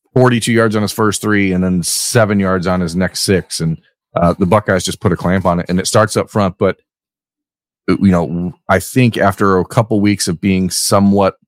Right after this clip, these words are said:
um, maligned, this was a much improved game for Tommy Eichenberg, for Steele Chambers, for Cody Simon, who's cont-, who's played well the last few weeks, but for Tommy especially, who the coaching staff has said in the last few weeks, he's playing fine. It's, they weren't concerned about what Tommy was doing,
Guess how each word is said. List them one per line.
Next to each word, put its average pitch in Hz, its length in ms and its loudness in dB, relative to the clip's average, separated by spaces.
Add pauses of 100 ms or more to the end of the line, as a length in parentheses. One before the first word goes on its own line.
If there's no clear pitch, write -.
(200)
um, 80 500 -2 (460)
maligned, 110 680 2 (500)
this 98 180 0
was 95 160 2
a 90 220 0
much 90 360 0
improved 90 600 -4
game 87 280 -2
for 85 180 -8
Tommy 80 280 -2
Eichenberg, 101 540 0 (420)
for 85 100 0
Steele 80 220 -2
Chambers, 101 480 2
for 80 120 -10
Cody 80 260 -2
Simon, 95 340 0
who's 92 180 -2
cont-, 87 220 -4
who's 92 240 -4
played 92 220 0
well 90 140 2
the 87 60 -2
last 90 200 -2
few 90 100 -4
weeks, 87 180 -4
but - 160 -2
for 92 140 -2
Tommy 107 320 0
especially, 87 580 -2 (440)
who 95 340 4 (400)
the 92 120 -2
coaching 120 360 0
staff 101 320 0
has 92 220 -2
said 107 300 2
in 101 100 2
the 95 80 0
last 95 260 -2
few 92 140 -4
weeks, 90 180 -4
he's 143 140 2
playing 131 220 2
fine. 80 280 0
It's, 87 180 -4
they 92 200 2
weren't 117 260 0
concerned 98 400 0
about 87 180 2
what 85 120 -4
Tommy 87 280 -2
was 80 100 -4
doing, 80 280 -4